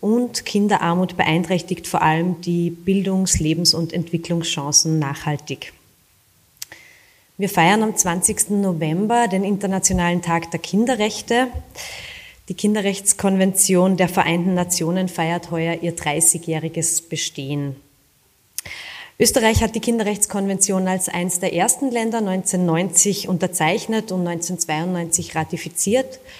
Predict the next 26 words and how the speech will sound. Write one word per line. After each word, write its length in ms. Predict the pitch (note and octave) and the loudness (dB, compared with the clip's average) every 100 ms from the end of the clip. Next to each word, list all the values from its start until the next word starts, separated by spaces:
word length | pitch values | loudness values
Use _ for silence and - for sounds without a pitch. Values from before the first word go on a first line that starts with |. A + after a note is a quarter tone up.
| - - - | -20 -20 -10
Und 140 | F#3+ | -4
zweitausendelf 880 | - F3 F#3+ G3 F#3 F3 F#3+ A3+ - | 2 4 4 2 2 2 4 2 0
wurden 240 | G#3 G3+ | 2 2
von 200 | F#3+ F#3 | 0 0
den 120 | F3 F3 | 2 0
vierundfünfzig 800 | - G3+ G3+ G3 F#3 - E3+ - | 2 2 2 0 -2 -2 -2 0
Kinderrechtsartikeln 1200 | G#3+ A3+ G3+ F#3+ - - F#3 G3 F#3+ F#3 F#3 E3+ - | 2 2 2 0 0 -2 0 -2 2 2 2 -2 -4
acht 420 | - E3 F#3 - | 2 2 2 -2
Artikel 540 | - F3 E3 F#3+ E3+ - | -4 -2 -2 2 2 4
in 160 | E3+ | 4
die 80 | E3 | 4
Verfassung 800 | E3 E3 D3 C3+ - D#3+ D#3 D#3 | 2 -2 -2 -2 0 2 0 -2
aufgenommen. 720 | D3+ D3 - D3+ C3+ C3+ C#3 - - - - - - - - - | -2 -2 0 0 0 -2 -4 -8 -20 -20 -20 -20 -20 -20 -16 -4
Warum 280 | F3 F3 | 0 2
erzähle 300 | E3 E3+ D#3+ | 2 2 2
ich 120 | G#3+ - | 2 4
das? 380 | A#3 A#3+ - - - - - - - - _ - | 2 2 -2 -8 -16 -14 -14 -16 -16 -20 _ -2
Die 80 | G#3 | 4
Kinderrechtskonvention 1000 | A3 A#3+ G#3 G3+ - G3+ G#3 G3+ G#3 G3+ | 6 8 6 4 2 2 2 2 2 2
ist 140 | G3+ | 2
aus 100 | G3+ | 2
unserer 320 | F#3+ A3 A#3 | 2 2 2
Sicht 500 | A3 A3 A3 - - - - - | 0 0 -2 -2 -6 -8 -4 0
ein 140 | F#3+ | 2
guter 280 | G3 G#3+ G#3 | 2 0 0
Referenzrahmen, 1200 | G3+ - F3 D3+ F#3 - A3 A3 A#3+ B3+ C4 C4+ | 0 0 0 2 2 2 2 2 2 2 2 0